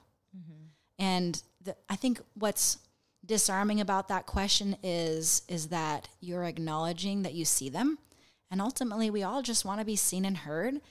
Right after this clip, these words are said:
Speaker 2: And so if we can have a discussion without being seen and heard, then what was the point of that discussion?
Speaker 1: That's so good. You should say that again.
Speaker 2: If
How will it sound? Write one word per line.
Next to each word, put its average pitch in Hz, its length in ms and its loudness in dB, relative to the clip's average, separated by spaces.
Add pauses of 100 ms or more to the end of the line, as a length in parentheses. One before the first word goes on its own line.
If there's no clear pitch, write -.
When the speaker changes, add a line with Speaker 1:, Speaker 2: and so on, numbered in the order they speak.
(320)
Speaker 2:
And 202 120 -2
so 214 160 4
if - 120 -4
we 240 120 -2
can 277 160 2
have 269 200 0
a 269 60 0
discussion 220 840 2 (200)
without 185 360 0
being 190 260 0
seen 185 300 0
and 180 140 0
heard, 185 260 -2
then 175 160 -2
what 156 120 -4
was 185 120 0
the 180 100 -2
point 165 240 -8
of 151 60 -10
that 139 160 -10
discussion? - 580 -4 (240)
Speaker 1:
That's 120 140 -6
so 175 200 4
good. 156 220 2
You 156 60 0
should 185 180 -2
say 156 140 4
that 131 160 -2
again. 135 380 -6 (420)
Speaker 2:
If 240 420 0